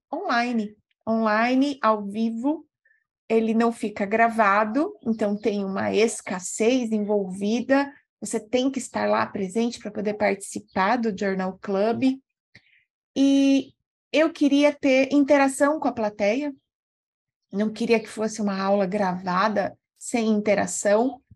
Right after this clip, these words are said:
mesmo que fosse síncrona, eu queria conversar com as pessoas, e pra isso, então,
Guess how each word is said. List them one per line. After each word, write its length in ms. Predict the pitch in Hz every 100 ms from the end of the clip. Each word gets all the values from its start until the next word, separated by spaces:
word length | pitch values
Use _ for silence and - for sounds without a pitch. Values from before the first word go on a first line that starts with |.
| _ _
mesmo 380 | 214 233 247 233
que 100 | 226
fosse 400 | - 220 214 220
síncrona, 880 | - - 240 285 285 311 302 311 339 -
eu 140 | 233
queria 320 | - 233 226 -
conversar 640 | - 349 359 294 - 220 220
com 80 |
as 100 | 220
pessoas, 760 | - 277 277 247 240 247 254 - _ _ _ _ _
e 120 | - 285
pra 280 | 330 311
isso, 360 | 277 254 262 269
então, 520 | 247 - 214 208 226